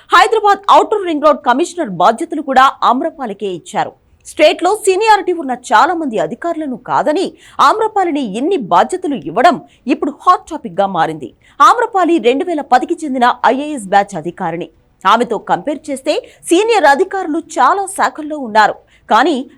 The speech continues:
ఆమ్రపాలికి ఇచ్చిన కీలక బాధ్యతల్లో ఒక్కటి కూడా ఎవ్వరికీ ఇవ్వలేదు. నిజానికి గత ప్రభుత్వంలో స్మితా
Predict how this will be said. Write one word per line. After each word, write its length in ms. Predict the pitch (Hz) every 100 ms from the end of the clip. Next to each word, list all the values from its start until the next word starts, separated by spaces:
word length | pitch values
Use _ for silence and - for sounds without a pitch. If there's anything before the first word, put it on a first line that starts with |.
| 262
ఆమ్రపాలికి 580 | 330 480 466 403 381 330 285
ఇచ్చిన 220 | 330 240 240
కీలక 260 | 269 277 262 143
బాధ్యతల్లో 540 | 185 226 311 330 269 302 - 202
ఒక్కటి 300 | 254 - 403 359
కూడా 180 | 302 247 190 151
ఎవ్వరికీ 360 | 196 302 262 262 208
ఇవ్వలేదు. 340 | 156 175 165 - _ _ -
నిజానికి 440 | 185 262 285 415 285 - - - 269
గత 100 | 294 466
ప్రభుత్వంలో 480 | 403 302 330 277 320 330
స్మితా 260 | 277 277